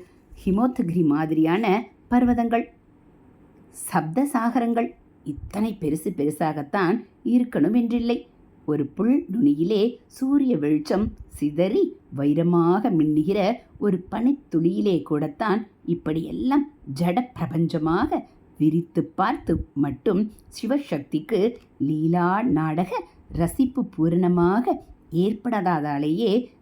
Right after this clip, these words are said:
சேதனமான ஜீவர்களை பண்ணி அவர்களுக்கு சைத்தன்யம் இருந்தும் கூட தங்களுடைய மூலம் தெரியாமல்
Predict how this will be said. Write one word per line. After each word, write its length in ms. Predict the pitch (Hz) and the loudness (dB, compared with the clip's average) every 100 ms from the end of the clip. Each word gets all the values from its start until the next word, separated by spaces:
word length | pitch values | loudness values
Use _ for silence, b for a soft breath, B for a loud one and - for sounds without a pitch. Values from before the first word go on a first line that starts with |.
| _ | _
சேதனமான 840 | - 147 160 160 165 156 151 190 220 - - - 127 | -4 0 0 0 0 2 2 2 0 -2 -6 -14 -4
ஜீவர்களை 600 | 160 208 240 196 156 143 - | -2 0 0 0 0 -2 -4
பண்ணி 360 | 139 175 196 220 - _ - | -2 0 2 0 -2 _ -4
அவர்களுக்கு 580 | 240 254 240 196 175 165 | 0 2 0 -2 -4 -8
சைத்தன்யம் 800 | - 143 143 185 196 208 254 254 | -4 -4 0 0 2 4 2 2
இருந்தும் 440 | 160 151 160 160 143 | -2 0 2 2 2
கூட 200 | - - 285 - _ - | 0 0 -2 -6 _ -8
தங்களுடைய 540 | 208 254 262 208 165 151 | -2 2 2 2 2 2
மூலம் 500 | 139 160 170 202 285 - - | 2 2 4 2 0 -4 -4
தெரியாமல் 600 | 160 151 151 170 185 | 0 0 0 0 0